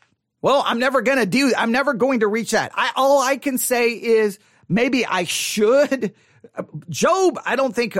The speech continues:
showed contentment. I think there, there's, there, he, there was an acceptance, and he was willing to accept that God, he didn't blame other things. He, he knew God was involved in the situation.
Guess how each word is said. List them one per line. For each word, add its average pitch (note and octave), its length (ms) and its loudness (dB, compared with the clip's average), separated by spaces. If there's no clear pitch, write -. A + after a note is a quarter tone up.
showed G3 460 -2
contentment. D#3 520 -6
I G3 120 -2
think B3+ 160 -2
there, A#3 260 2
there's, F#3 240 -2
there, A3+ 220 2
he, E3+ 120 2
there B3 140 2
was G#3+ 160 0
an G3 80 0
acceptance, - 1000 -2
and G#3 140 0
he G3+ 60 4
was G#3+ 140 -2
willing A#3 280 0
to G#3 140 0
accept G#3 420 -2
that D#3+ 240 -4
God, A#3+ 580 0
he A#3 160 0
didn't A3 380 0
blame B3+ 580 -2
other A3+ 320 0
things. A3+ 560 -6
He, G#3+ 260 -4
he A#3+ 140 0
knew B3+ 180 2
God A3+ 360 0
was F#3+ 160 2
involved G#3 580 2
in G3+ 120 2
the F3 80 -2
situation. C#3 920 -4